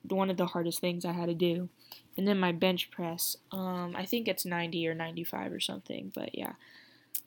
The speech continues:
I'm so, I feel like that's, like, so good.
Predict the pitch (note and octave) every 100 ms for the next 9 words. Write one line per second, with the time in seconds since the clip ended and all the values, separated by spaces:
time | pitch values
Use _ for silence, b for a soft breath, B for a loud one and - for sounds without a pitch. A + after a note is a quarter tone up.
0 | _ _ _ _ _ _ _ _ - -
1 | A3 A3 G#3 G3 G3 - G3+ A#3 A#3 G#3+
2 | G3 F#3+ F#3 F#3 F#3 - - F#3 - -
3 | F3+ F3+ F3+ F3+